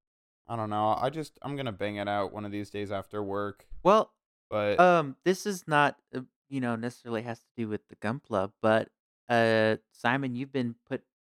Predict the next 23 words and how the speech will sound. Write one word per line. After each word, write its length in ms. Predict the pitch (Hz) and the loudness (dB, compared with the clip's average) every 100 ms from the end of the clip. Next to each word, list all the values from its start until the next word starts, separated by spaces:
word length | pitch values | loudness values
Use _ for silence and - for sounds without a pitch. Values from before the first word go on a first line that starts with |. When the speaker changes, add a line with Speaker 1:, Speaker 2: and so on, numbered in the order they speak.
| 131 | -12
Speaker 2:
putting 160 | 113 | -4
out 180 | 117 - | -4 -4
some 100 | 117 | -12
pretty 220 | - 117 | -16 -16
good, 280 | 113 117 107 _ _ _ - - _ _ _ _ _ | -10 -8 -8 _ _ _ -20 -20 _ _ _ _ _
uh, 360 | 120 117 110 - | 0 4 4 4
art 300 | 107 165 - | 4 2 0
pieces. 600 | - 110 - 107 135 - _ _ _ _ _ _ | -8 -10 -8 -10 -10 -16 _ _ _ _ _ _
And 100 | 147 | 6
I 60 | 175 | 6
was 180 | 180 | 4
thinking 480 | - 202 294 247 214 | -2 -2 -2 -2 2
it 240 | 202 277 - | 6 8 8
would 60 | 131 | 8
Speaker 1:
Yeah. 60 | 113 | 4
Speaker 2:
be, 160 | 208 - | 0 4
I 120 | 143 | 4
really 400 | 165 165 190 247 | 4 2 0 -2
want 320 | 185 180 185 | 0 0 0
to 120 | - | -6
put 360 | 156 - 160 - _ | -10 0 0 0 _
flyers 480 | 135 123 143 147 135 | 4 6 6 2 2
up 200 | 127 117 | 0 0